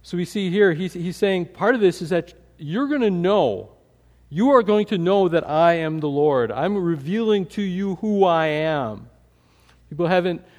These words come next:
known him as, as, as the Lord, as the I am. I'm gonna make this clear. At one point, Pharaoh had said, "I don't know the Lord. Who is this?" And God is saying, "I, I'm gonna make you know. You are gonna find out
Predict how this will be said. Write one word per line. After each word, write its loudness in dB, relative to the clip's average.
known 0
him -2
as, -4
as, -2
as -2
the -4
Lord, 4
as -2
the -4
I -2
am. -4
I'm -2
gonna 2
make 0
this -4
clear. -2
At 4
one 6
point, 2
Pharaoh 6
had -2
said, 0
"I 0
don't 4
know 4
the 0
Lord. 2
Who 2
is 4
this?" -2
And -4
God 4
is -4
saying, 2
"I, -4
I'm -4
gonna -2
make 2
you -2
know. -4
You 6
are 2
gonna 4
find 0
out 6